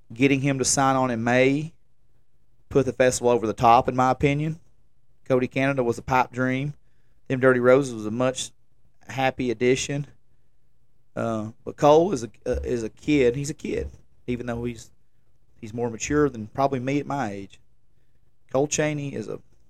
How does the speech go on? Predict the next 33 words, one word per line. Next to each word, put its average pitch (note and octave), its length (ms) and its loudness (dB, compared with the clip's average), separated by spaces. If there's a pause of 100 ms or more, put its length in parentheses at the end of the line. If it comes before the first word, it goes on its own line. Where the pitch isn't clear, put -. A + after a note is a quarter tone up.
(440)
freaking B2+ 460 -4
superstar. F#2 760 -6 (880)
And, A2+ 480 -6
uh, G#2 240 -12 (100)
this A#2 120 -10
probably B2 280 2
will G#2+ 80 -2
never B2 200 -2
get A2 180 -8
back C3 260 2
to - 60 -12
him. B2 420 -4 (460)
I A#2+ 60 -4
don't B2 180 -2
know. B2+ 300 2
You B2 80 -4
know, A#2 60 -4
I A#2 80 -2
don't A2+ 240 -8
know. A2+ 160 -6
He, A#2 280 -4
they're A2+ 120 -8
not A2 160 -6
listening. A#2 440 -2 (560)
His D#3+ 160 4
manager, D#3 460 0
Jesse C3+ 360 4
Schuster, B2 380 -2
I A#2 80 2
think A#2 260 -8
the G#2 80 -18
world C#3 260 8
of. D3+ 300 6